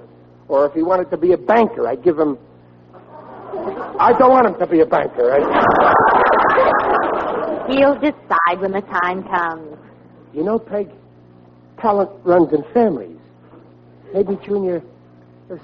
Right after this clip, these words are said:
Speaker 1: see now, uh, whoever amounted to anything on my side of the family. Uh, well, let's look at your side of the family.
Speaker 2: Why, my father had a second cousin who was a great surgeon.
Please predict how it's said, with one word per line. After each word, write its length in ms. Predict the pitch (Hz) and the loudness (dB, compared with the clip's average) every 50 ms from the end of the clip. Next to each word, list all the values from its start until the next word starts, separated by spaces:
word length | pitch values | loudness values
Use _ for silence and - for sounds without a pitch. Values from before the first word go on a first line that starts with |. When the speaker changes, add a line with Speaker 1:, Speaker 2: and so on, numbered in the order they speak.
| - - | -10 -8
Speaker 1:
see 100 | 165 156 | -6 -4
now, 320 | 131 120 113 104 107 107 110 | -4 -4 -6 -8 -8 -10 -8
uh, 240 | 113 110 113 117 113 - - - - - _ - - - _ _ - - | -6 -6 -6 -6 -8 -12 -20 -20 -20 -20 _ -20 -20 -20 _ _ -20 -14
whoever 380 | - 190 202 202 196 180 180 170 | -6 -2 0 0 0 0 0 -2
amounted 380 | 165 165 165 160 156 156 139 | 0 0 0 2 0 0 -2
to 80 | 160 - | -2 -4
anything 340 | 147 160 156 143 147 147 139 | -2 -2 -2 0 -2 -2 -2
on 140 | 127 135 135 | -2 -2 -4
my 180 | 135 131 135 - - | -4 -6 -6 -8 -10
side 200 | - 139 127 117 | -10 -8 -8 -8
of 60 | 113 | -8
the 80 | 113 104 - - | -10 -12 -10 -8
family. 360 | 143 123 107 92 87 87 - | -6 -6 -6 -8 -12 -16 -18
Uh, 880 | - - - - - 104 110 113 113 110 - 107 - - - - - - - - - - - - - - - - - - - - - - - - - - - - - - - - - - - - - - _ - - | -20 -20 -20 -20 -16 -14 -12 -12 -12 -12 -12 -12 -12 -12 -10 -12 -12 -12 -14 -16 -20 -20 -20 -20 -20 -20 -20 -20 -20 -20 -20 -20 -20 -20 -20 -20 -20 -20 -20 -20 -20 -20 -20 -20 -20 -20 -20 -20 -20 -20 _ -16 -10
well, 300 | 143 151 175 196 196 196 | -2 2 4 6 6 6
let's 260 | 233 233 - - - | 6 4 2 2 2
look 160 | 233 - - | 2 2 2
at 140 | 175 - - | 0 2 4
your 200 | 190 170 143 - | 4 4 4 2
side 200 | - 127 117 120 | 0 -2 -2 -2
of 60 | 117 | -4
the 80 | 117 - | -8 -4
family. 380 | - 156 131 117 113 120 120 | 0 0 0 0 0 -4 -6
Speaker 2:
Why, 1500 | - - 240 - - - - - - - - - - - - - - - - - - - 226 302 277 - - - - - 311 | -4 -2 0 2 2 2 4 2 4 2 2 2 2 2 2 2 0 0 -2 -4 -4 -2 0 0 0 0 -2 -8 -10 -4 -2
my 240 | 254 262 - 330 370 - | 0 0 0 0 0 0
father 320 | 330 240 196 185 226 262 | 0 0 2 0 0 0
had 120 | 240 190 185 | 0 -2 -2
a 80 | 196 - | -4 0
second 300 | - 320 330 - 381 381 | 0 2 2 4 0 0
cousin 340 | 381 381 415 381 240 254 247 | 2 2 0 2 2 0 0
who 80 | 277 269 | 2 0
was 140 | 285 277 | 0 0
a 40 | 269 | -2
great 260 | 220 254 330 349 320 - - | -2 0 -2 -2 -2 -4 0
surgeon. 480 | - 403 359 320 240 - 262 233 226 | 0 2 2 2 -2 -4 -6 -6 -8